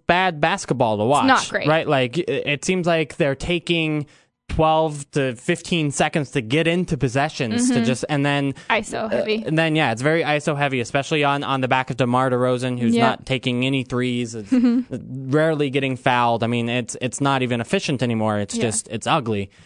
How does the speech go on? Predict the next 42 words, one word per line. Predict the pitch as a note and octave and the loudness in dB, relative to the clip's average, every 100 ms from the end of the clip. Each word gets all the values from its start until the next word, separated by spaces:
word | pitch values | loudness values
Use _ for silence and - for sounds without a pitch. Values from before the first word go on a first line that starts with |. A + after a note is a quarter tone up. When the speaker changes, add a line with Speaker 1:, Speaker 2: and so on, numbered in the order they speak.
| _ _ _ - | _ _ _ -2
Speaker 1:
Uh, | A2+ A2 G#2+ G#2 G#2+ - | 2 2 2 0 -2 -4
and | A#2+ A#2+ | -4 0
now, | A#2+ A#2 A#2 | 2 2 -2
uh, | F2+ G#2 | -4 -12
Jonas | G2 B2 C3+ A#2+ | -6 -2 -2 -2
Valanciunas | B2 A2 G#2 F3 G3 F#3 | -2 -4 -2 -2 -2 -2
is | D#3+ D3 | -2 0
out | C#3 | 0
for | C#3+ | 0
the | B2 | 0
rest | B2 - | -2 -4
of | A2+ | -8
the | |
series. | - B2 A#2 A2+ G#3 | -4 -2 0 0 0
Speaker 2:
It's | - | 0
interesting | C#5 C#5+ - G#4+ | 0 0 0 0
how | E4+ D4+ C#4 | 4 6 6
they've | A3+ A3+ B3+ A3+ | 4 4 6 6
matched | B3+ B3 - E4+ | 4 4 2 4
up | B3 | 4
because | A#3 D4 B3+ | 4 2 2
they | G#3 G3+ B3+ B3+ | -2 0 2 4
have | A#3+ A3 G#3+ - _ - | 4 2 -6 -18 _ -8
matching | A#3+ B3+ D4+ - F#4 G4 G4 - | 2 4 2 0 -4 -4 -6 -12
center | - - - C#4+ C#4 A#3 G3 | -18 -14 -4 -2 0 0 0
injuries. | G#3+ G3+ G#3 G3 B3 C4+ - _ D3+ | -2 -2 -4 -2 -4 -8 -16 _ 4
Speaker 1:
Right. | C4 | 4
Speaker 2:
Not, | C4 | 6
not | E4+ D#4 | 6 6
that | C4+ | 4
they | B3+ C4 | 4 4
had | A3 | 4
the | G#3 | 0
same | - G#3+ | -4 -4
injury, | F#3+ E3+ - - _ - | -4 -6 -8 -10 _ -2
but | B3 - | 0 2
they've | A3+ G#3 - | 2 0 0
both | B3 C4 | 2 4
lost | D4 D#4 | 2 2
their | D4+ | -2
starting | C4+ C#4 D#4 | 0 0 0
centers. | F#3+ G3+ B3+ | -2 -2 -6